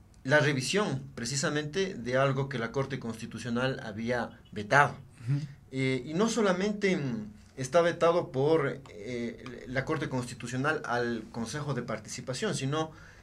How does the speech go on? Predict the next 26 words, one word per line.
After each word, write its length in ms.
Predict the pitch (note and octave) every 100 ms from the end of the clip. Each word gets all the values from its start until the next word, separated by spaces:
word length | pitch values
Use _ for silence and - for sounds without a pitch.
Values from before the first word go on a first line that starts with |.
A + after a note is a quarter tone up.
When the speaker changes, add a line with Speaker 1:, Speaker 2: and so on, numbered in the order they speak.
| -
Speaker 1:
em, 640 | - C3+ C3 B2 A#2+ A2+ A2+ - -
la 220 | C3+ C3+
Corte 280 | D3 F3+ F#3
Constitucional, 760 | E3 D#3 - E3 E3+ D3 D#3+ -
hay 100 | C#3
que 120 | C#3
dejarlo 360 | C3+ C#3 C#3+ D3
en 80 | D3
claro, 360 | C#3 C#3+ D3 -
es 220 | C3 B2
el 240 | C3 B2
máximo 480 | B2+ E3 - F3 D#3+
órgano 440 | D3 E3 D#3 D#3 C#3+
de 60 |
interpretación 600 | A#2+ A#2 - A2+ - C3+
constitucional. 840 | B2 A#2 G#2 - G#2 G#2 C#3 C#3 - - - - - - - - -
Y 120 | E3
sus 220 | D#3+ F3+ F3
fallos, 540 | D#3+ D3 D3+ F3+ - - - - -
eh, 340 | - - B2 A#2+
tienen 280 | B2+ C#3+ C#3
el 100 | B2+
efecto 340 | B2 C#3+ C#3+
de 120 | A#2+ A#2
cosa 260 | C3+ C#3+
juzgada 600 | C#3 D3+ C3 C#3 D#3 F#3+